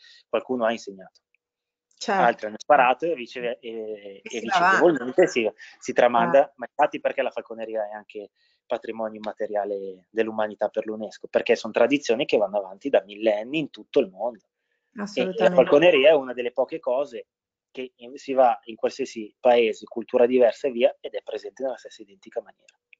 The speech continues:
Speaker 2: Maniera, certo, certo.
Speaker 1: Quindi
Speaker 2: Ci sono animali pericolosi per i falchi?
Speaker 1: Beh, allora, diciamo che per i falchi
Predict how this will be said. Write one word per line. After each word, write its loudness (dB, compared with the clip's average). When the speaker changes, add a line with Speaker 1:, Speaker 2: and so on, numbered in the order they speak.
Speaker 2:
Maniera, -2
certo, -8
certo. -16
Speaker 1:
Quindi -14
Speaker 2:
Ci -4
sono 0
animali 2
pericolosi 0
per -2
i -2
falchi? -2
Speaker 1:
Beh, 0
allora, 4
diciamo -2
che -8
per -2
i -6
falchi 0